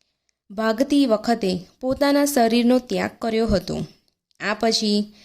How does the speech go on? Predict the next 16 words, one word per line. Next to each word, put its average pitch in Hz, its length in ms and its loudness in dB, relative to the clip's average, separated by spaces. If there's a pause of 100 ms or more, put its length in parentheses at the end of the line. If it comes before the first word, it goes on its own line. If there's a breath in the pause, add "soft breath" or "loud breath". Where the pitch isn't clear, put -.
(180 loud breath)
તેમના 254 360 0
શરીરના 240 600 2
ભાગોને 208 720 0 (360 soft breath)
જમીનમાં 262 580 2
દફનાવવામાં 226 720 2
આવ્યા. 160 280 -2 (440)
એવું 202 260 -2
માનવામાં 208 580 2
આવે 208 200 2
છે 202 440 0 (380 soft breath)
કે 285 120 -6
પૃથ્વીમાં 240 800 0 (340 loud breath)
તે 294 180 -2
કણોના 233 540 2
શોષણને 247 680 2
કારણે 202 520 0